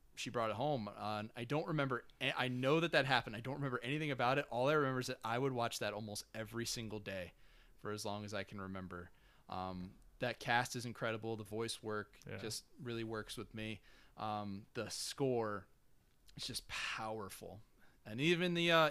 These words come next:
Speaker 1: even the soundtrack with, like, the Elton John songs on there, I just, I still think it is the best film that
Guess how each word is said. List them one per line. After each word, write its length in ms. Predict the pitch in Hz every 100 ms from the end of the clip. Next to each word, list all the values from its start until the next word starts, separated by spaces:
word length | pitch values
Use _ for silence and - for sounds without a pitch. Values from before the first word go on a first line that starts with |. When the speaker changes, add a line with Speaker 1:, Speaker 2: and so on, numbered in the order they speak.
| -
Speaker 1:
even 240 | 165 185
the 60 | 180
soundtrack 580 | - 151 170 156 107
with, 80 | 107
like, 120 | 117
the 80 | 123
Elton 260 | 113 117 113
John 260 | 113 110
songs 540 | 113 - 117 117 117 -
on 220 | 120 117
there, 220 | 120 123 120 - - - - - - - - -
I 140 | 143
just, 200 | 147 160 -
I 300 | 139 147 156 -
still 440 | - - - 156 160
think 400 | - 139 143 - - - -
it 160 | 131
is 280 | 123 120 113
the 180 | 117 117 -
best 440 | 113 113 - - - - -
film 540 | - - 110 113 117 123 165 - - - - - - - - - 131
that 260 | 107 107